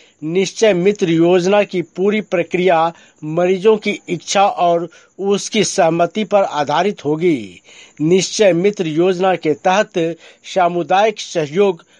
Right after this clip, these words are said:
प्राप्त करने के लिए इच्छुक जिला के मरीजों से सहमति प्राप्त की जा रही है। मरीजों की सहमति प्राप्त करते हुए उनका डिटेल निश्चय पोर्टल पर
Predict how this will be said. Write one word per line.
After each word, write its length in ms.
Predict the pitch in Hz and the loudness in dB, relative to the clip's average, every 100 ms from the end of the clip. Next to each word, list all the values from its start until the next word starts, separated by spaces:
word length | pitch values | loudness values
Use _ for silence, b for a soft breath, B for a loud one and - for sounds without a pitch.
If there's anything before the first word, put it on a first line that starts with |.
| b - | b -2
प्राप्त 340 | 185 190 - | 0 0 -4
करने 340 | 170 175 180 190 | -4 -2 -2 -4
के 180 | 202 | -2
लिए 280 | 196 190 202 _ - | 0 0 -2 _ -6
इच्छुक 520 | 185 _ - 233 - | -6 _ -2 -2 -2
जिला 340 | 139 170 180 | -2 2 2
के 320 | 175 165 160 160 B B 160 | 0 -2 -4 -6 B B -6
मरीजों 540 | 165 180 190 185 226 | -2 2 2 4 2
से 360 | 220 165 104 90 b b | 2 -4 -4 -14 b b
सहमति 560 | - 190 175 180 190 220 | -8 0 0 2 0 -2
प्राप्त 420 | - 180 180 180 | -2 0 0 -2
की 200 | - 226 | -8 -8
जा 260 | 202 175 139 | 0 0 0
रही 260 | 143 196 | 0 0
है। 360 | 185 143 101 85 b b b _ | 0 -2 -6 -20 b b b _
मरीजों 560 | 151 170 185 185 220 226 | -2 2 2 2 2 2
की 380 | 220 185 170 170 b b | 2 2 0 -4 b b
सहमति 600 | - 202 185 190 196 220 | -2 0 2 0 0 -2
प्राप्त 420 | 214 190 180 - | -2 2 2 0
करते 420 | 151 165 165 220 | -2 -2 0 2
हुए 380 | 202 185 165 170 160 b - | 2 2 0 0 -4 b -6
उनका 500 | 208 208 175 170 160 | -2 0 2 2 2
डिटेल 640 | 120 156 156 220 208 202 - _ | -2 -6 -2 0 0 -2 -6 _
निश्चय 440 | 156 190 - 214 190 | -4 -4 -2 0 0
पोर्टल 460 | _ 160 160 185 | _ -4 -2 -2
पर 240 | 185 190 | 0 2